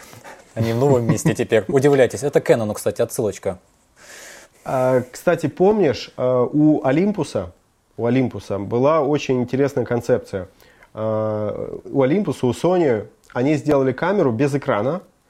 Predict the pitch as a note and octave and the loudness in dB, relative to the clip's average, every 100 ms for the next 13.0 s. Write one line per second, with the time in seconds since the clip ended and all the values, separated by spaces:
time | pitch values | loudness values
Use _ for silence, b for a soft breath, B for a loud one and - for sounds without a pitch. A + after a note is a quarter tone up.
0 | b b - C3 A#3+ G3 D#3+ D#3+ F#3 - | b b -6 -2 0 2 2 2 0 0
1 | B2+ D#3+ D3 A#2+ C3+ - F#3+ - C#3+ C#3 | -2 2 2 2 0 2 -2 -2 -4 -2
2 | A2+ F#2+ F2+ - _ _ _ - B2+ E3+ | -2 -4 -6 -16 _ _ _ -6 -2 -2
3 | - E3 E3 E3+ B2+ C#3+ C#3+ B2 A2 - | 2 2 2 0 0 -2 0 0 0 -2
4 | G#2+ - A2 G#2+ G#2+ - C3 G3+ B3 C4 | -2 -2 -2 -2 -2 -2 0 2 2 -2
5 | B B - F#3 C3 C#3+ D#3+ C3 C#3+ G#2+ | B B 0 2 2 2 0 0 0 0
6 | F2+ - b b b - C#3 A3 A3 - | -2 -12 b b b -2 0 0 -2 -4
7 | D#3 E3 D#3 D3 D#3 F3 C#3 B2+ C#3+ C#3+ | -2 0 2 2 2 2 2 2 2 0
8 | - B2 - C#3+ B2 A#2 B2+ A#2+ A#2+ F#2 | -2 -4 -2 -2 -2 0 0 0 -2 -2
9 | - A2 A2 G#2 G#2+ A2+ - D#3 G#3 A#3+ | -4 -6 -4 -4 -4 -6 -2 0 2 0
10 | G#3 F#3+ C3+ b b - D#3 D#3+ E3+ F3+ | 0 -2 -2 b b -2 -2 0 0 0
11 | - C3+ C3+ D3+ C3+ - C#3 D3 - B2+ | 0 0 2 2 0 0 0 0 -2 -4
12 | A#2+ - C3 - B2+ B2 B2+ C#3 A2 F#2 | -6 -6 -8 -4 -2 0 0 0 -2 -4